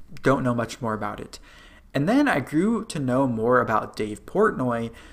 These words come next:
through this past year and his appearances on news networks and some of the things that have gone viral of his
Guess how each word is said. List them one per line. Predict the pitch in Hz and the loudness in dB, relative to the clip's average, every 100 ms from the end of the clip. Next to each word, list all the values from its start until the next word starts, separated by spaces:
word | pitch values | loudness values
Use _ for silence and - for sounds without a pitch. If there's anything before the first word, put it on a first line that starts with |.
| - - | -20 -20
through | - 127 139 151 156 156 151 | -18 -6 0 2 4 2 0
this | 131 - | -4 -4
past | 131 120 120 - | -4 -2 -4 -6
year | 117 117 | -4 -4
and | 113 | -2
his | 113 113 | -4 -6
appearances | - 113 110 110 113 - | -6 -6 -6 -6 -6 -4
on | 113 107 107 - | -2 -2 -2 -4
news | 113 110 | -6 -6
networks | 113 120 110 110 - | -8 -6 -4 -4 -8
and | 110 | -8
some | - 113 | -6 -4
of | 110 | -4
the | |
things | 107 110 104 | -4 -6 -4
that | 110 | -2
have | 110 | -2
gone | 104 104 | -4 2
viral | 123 147 131 123 123 - - - - | 4 4 2 0 -4 -14 -20 -20 0
of | 123 120 113 117 | 4 4 4 -2
his | 127 113 110 | -4 -2 -4